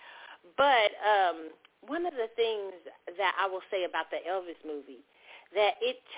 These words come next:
takes time to show you where Elvis, now, I don't know. I feel like a lot of it was revisionist history. It does s-, show about, uh, Elvis's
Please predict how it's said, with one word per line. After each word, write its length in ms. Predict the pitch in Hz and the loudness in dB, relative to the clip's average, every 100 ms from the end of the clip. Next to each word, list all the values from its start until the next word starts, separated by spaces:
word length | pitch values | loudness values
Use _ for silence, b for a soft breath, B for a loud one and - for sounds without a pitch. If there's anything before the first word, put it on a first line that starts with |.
| - | -4
takes 200 | 269 - - - | -2 -4 -16 -10
time 560 | 214 196 165 156 165 - b _ 202 | -2 0 0 -4 -12 -16 b _ -10
to 60 | - | -2
show 160 | 247 262 | -2 0
you 240 | 226 220 | -4 -10
where 240 | 196 196 202 | -4 0 2
Elvis, 240 | 185 208 202 269 | 2 0 0 0
now, 160 | 262 - | 0 2
I 160 | 311 381 | 0 0
don't 320 | 415 320 320 | -2 -2 2
know. 240 | 320 277 | 2 2
I 80 | 180 - 359 | -2 -4 0
feel 80 | |
like 160 | 359 339 294 | 2 2 0
a 20 | |
lot 220 | 294 269 | -2 -2
of 80 | 277 | -2
it 80 | 294 269 | -8 -10
was 80 | 254 | -12
revisionist 640 | 285 262 277 262 277 285 254 | -12 -8 -8 -6 -8 -6 -4
history. 480 | 214 - 214 208 | -4 -6 -10 -6
It 80 | 196 | -4
does 240 | 208 262 - | -2 -4 -4
s-, 240 | - 202 - | -6 -6 -4
show 320 | 226 214 214 B B B - | -2 -2 -4 B B B -4
about, 560 | 190 170 190 190 175 175 165 | -2 0 0 2 0 -2 -6
uh, 320 | 170 175 - | -2 -2 0
Elvis's 320 | 190 208 196 | -4 -4 -12